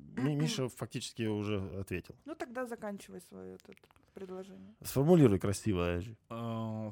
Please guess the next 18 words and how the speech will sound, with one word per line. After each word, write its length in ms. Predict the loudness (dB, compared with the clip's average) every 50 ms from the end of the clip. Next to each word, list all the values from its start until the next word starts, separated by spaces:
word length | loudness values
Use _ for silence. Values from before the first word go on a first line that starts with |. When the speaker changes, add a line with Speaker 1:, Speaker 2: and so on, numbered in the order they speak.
| -12 -14 -8
Speaker 3:
фильмами, 540 | -4 -2 -2 0 0 -2 -2 -4 -6 -6
а, 260 | -6 -8 -8 -8 -10 -10
значит, 400 | -10 -10 -10 -10 -12 -14 -18 -20 -14 -10
а, 420 | -10 -8 -8 -8 -8 -10 -10 -4 2
Speaker 1:
Ну, 80 | 4 4
Speaker 3:
да. 40 | 4
Speaker 1:
что 220 | 4 4 6 6 6
фильмы? 280 | 6 2 0 0 2
Как 180 | 2 2 2 4
они 200 | 2 0 2 2
узнавали 380 | 2 2 2 2 2 2 0 0
про 180 | 0 -2 0
комиков, 480 | 0 0 0 0 0 -2 -4 -8 -8 -8
э, 180 | -8 -8 -6 -6 -8
из 80 | -8 -6
фильмов? 320 | -6 -4 -4 -2 -4 -6 -10 -16 _ _ _ _ -20 -20 -20 -20 _ _ _ _ _ _
Speaker 3:
Из 100 | -20 -20
комедий. 520 | -16 -14 -12 -12 -10 -10 -10 -10 -12 -12